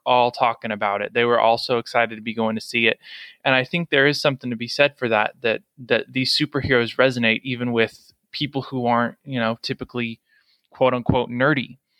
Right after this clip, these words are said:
And I think part of that is just because of seeing people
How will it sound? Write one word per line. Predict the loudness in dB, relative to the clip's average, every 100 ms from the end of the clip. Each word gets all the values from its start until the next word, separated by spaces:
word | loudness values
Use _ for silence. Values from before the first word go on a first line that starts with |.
| _ -20 _ _ _
And | 0
I | 0
think | -2 -6 -2
part | 2 2
of | 2
that | 2 2 0
is | -4 -4
just | -6 -8 -10
because | -6 0 0 0
of | -6 -10 _ -14
seeing | -6 -2 -2 -2 -6 _ _ _
people | -6 -6 -2 -2 -2